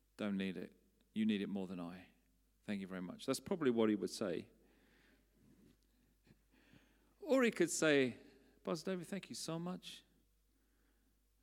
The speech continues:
Everybody, Nando's is on me," right?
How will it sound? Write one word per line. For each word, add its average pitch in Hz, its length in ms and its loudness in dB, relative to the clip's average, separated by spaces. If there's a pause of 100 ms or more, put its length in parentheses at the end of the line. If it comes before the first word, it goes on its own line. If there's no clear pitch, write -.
(280)
Everybody, 135 420 2
Nando's 123 500 2
is 104 140 -2
on 101 160 -4
me," 85 180 -10 (300)
right? 135 220 2